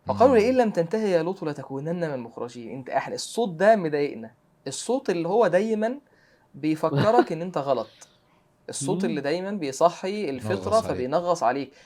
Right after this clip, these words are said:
Speaker 1: عارف، آه، كان دكتور أحمد، آه، في الدرس بتاع، آه، سورة الأعراف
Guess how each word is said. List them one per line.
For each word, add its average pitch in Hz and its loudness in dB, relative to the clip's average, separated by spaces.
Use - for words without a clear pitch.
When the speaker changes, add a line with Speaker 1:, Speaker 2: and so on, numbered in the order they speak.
Speaker 1:
عارف، 175 6
آه، 151 -2
كان 139 -8
دكتور 156 2
أحمد، 151 -4
آه، 127 0
في 127 -8
الدرس 147 -4
بتاع، 139 4
آه، 117 -8
سورة 147 -10
الأعراف 151 2